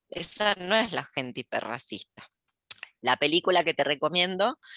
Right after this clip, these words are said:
eh, que tiene como protagonista a este señor, eh, Wambley, o, o, ¿cómo se pronuncia el apellido? Lo voy a pronunciar. Ojítica, perdón, el, eh, Europa debe morir.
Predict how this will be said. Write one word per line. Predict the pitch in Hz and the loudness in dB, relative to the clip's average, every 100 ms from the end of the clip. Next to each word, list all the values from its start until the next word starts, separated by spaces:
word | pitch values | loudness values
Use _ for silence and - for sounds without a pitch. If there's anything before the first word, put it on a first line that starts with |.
| - - - - - | -12 -10 -10 -10 -10
eh, | - 139 135 | 0 2 2
que | - | 2
tiene | 131 165 175 | 0 2 2
como | 165 147 | 2 2
protagonista | 147 143 147 151 156 180 - 170 165 - | 0 0 2 2 2 0 4 6 6 4
a | 139 135 | 2 2
este | 151 - 151 143 135 | 0 2 4 4 2
señor, | - 143 135 151 156 151 | -2 -4 0 4 4 4
eh, | 139 - 123 120 113 113 - - | 2 2 0 0 -4 -10 -20 -14
Wambley, | 135 151 160 156 156 147 127 120 | 0 2 2 2 2 2 0 -4
o, | - 123 117 113 - - - | -2 -2 0 -4 -10 -18 -6
o, | - 127 - - - | 0 0 -2 -20 -18
¿cómo | 190 | -16
se | 190 - | -16 -12
pronuncia | - 120 165 175 | -10 -8 -2 0
el | |
apellido? | 151 123 - 160 | 2 2 0 2
Lo | |
voy | 147 | 2
a | |
pronunciar. | 135 135 151 | 0 0 -2
Ojítica, | 160 196 165 127 - 135 160 | 0 -2 -2 -6 0 0 0
perdón, | 135 131 147 139 165 214 - - | -4 0 2 2 -2 -12 -16 -16
el, | 117 110 - - | -14 -14 -18 -20
eh, | 113 - | -16 -8
Europa | 127 135 156 165 | -2 2 4 6
debe | 151 147 156 | 6 6 2
morir. | 160 185 220 | 2 4 4